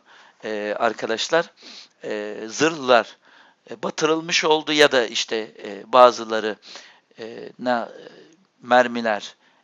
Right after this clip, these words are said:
ve toplar isabet etmiş oldu. Kara savaşlarında da Anzaklara, Avusturya ve Yeni Zelanda birliklerine karşı kahramanca başarılar elde edildi. Bu cephede arkadaşlar,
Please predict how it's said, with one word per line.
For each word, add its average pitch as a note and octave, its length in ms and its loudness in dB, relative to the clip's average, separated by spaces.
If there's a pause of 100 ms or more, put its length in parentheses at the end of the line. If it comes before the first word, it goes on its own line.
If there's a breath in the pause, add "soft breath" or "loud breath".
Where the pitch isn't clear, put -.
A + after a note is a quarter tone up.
(140)
ve B2 200 -2 (380)
toplar - 540 -4 (320 soft breath)
isabet C3+ 480 6
etmiş F#3+ 320 -4
oldu. D#3 400 -4 (400 loud breath)
Kara D#3 240 8
savaşlarında E3 800 4
da E3 80 8
Anzaklara, C#3+ 720 2 (480 soft breath)
Avusturya D#3+ 560 -2
ve D3+ 60 -2
Yeni C#3+ 260 -4
Zelanda C3+ 460 0
birliklerine A#2+ 460 -6
karşı A#2 340 -4
kahramanca C3+ 640 2
başarılar A2+ 540 0
elde B2 300 0
edildi. C3 380 -6 (380 soft breath)
Bu D3 60 -6
cephede C#3+ 460 2
arkadaşlar, C3 640 0